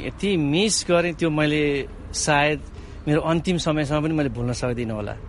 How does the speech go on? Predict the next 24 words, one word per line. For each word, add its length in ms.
दुई 200
हजार 680
दुईको 1000
डिसेम्बरदेखि 1160
म 140
त्यही 220
कुकसाफेनमा 880
एउटा 500
जर्मनको 440
सबभन्दा 680
सिरानमा 540
देब्रेपट्टि 640
छ 120
र 160
त्यसको 300
अलिकति 480
छेउ 380
एउटा 220
गाउँमा 520
त्यही 200
घरमा 360
बस्दै 340
आएको 280
छु। 180